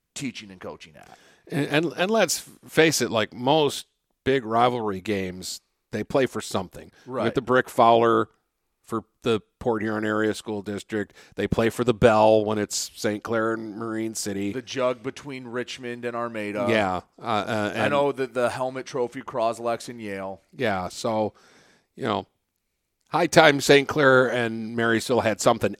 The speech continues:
Speaker 2: anyways.
Speaker 1: Right.
Speaker 2: Uh, and, and now you've got the perfect setup for it.
Speaker 1: Yeah, there. I mean, there's a thousand ways he'd be on, and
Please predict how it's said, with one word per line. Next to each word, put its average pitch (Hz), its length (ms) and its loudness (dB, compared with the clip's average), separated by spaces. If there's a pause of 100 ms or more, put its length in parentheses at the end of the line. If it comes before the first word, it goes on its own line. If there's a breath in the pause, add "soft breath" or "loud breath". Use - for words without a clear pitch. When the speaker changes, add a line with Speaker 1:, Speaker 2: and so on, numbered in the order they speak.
Speaker 2:
anyways. 147 640 6 (280 soft breath)
Speaker 1:
Right. 107 320 -6
Speaker 2:
Uh, 107 340 0
and, 101 400 -4
and 101 460 -8
now 117 300 6
you've 113 260 -2
got 117 280 2 (1600)
the - 80 -10
perfect 117 400 -2 (720)
setup 92 380 -2
for 85 220 -12
it. - 60 -18 (100)
Speaker 1:
Yeah, 107 280 -6
there. 104 380 -10
I 104 80 -8
mean, 98 260 -16
there's 113 440 -8
a 113 60 -10
thousand 139 560 -2
ways 123 480 -2 (320 soft breath)
he'd 123 240 -10
be 127 120 -6
on, 120 180 -2
and 120 120 -6